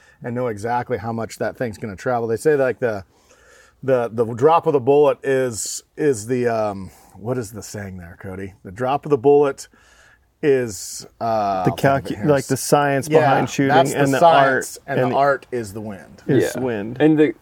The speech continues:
Speaker 3: I mean, it's a game changer just with, you know, obviously all of us as bow hunters with experience know the value of a laser rangefinder.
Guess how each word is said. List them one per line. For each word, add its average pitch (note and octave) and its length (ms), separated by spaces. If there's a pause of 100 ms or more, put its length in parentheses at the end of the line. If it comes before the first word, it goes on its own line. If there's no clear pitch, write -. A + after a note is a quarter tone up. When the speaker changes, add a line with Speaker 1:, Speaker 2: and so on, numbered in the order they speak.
Speaker 3:
I B2 100
mean, C3+ 160
it's D3+ 100
a C#3+ 60
game A2+ 300
changer F#2+ 320
just - 300
with, - 340 (400)
you G2+ 100
know, - 160 (100)
obviously G#2 360
all F#2 120
of F#2+ 80
us - 160
as F2+ 120
bow G2+ 200
hunters F2 400
with E2+ 140
experience - 520
know F#2+ 280
the F#2+ 80
value F2+ 340
of - 260
a - 60
laser F#2+ 340
rangefinder. A#2 640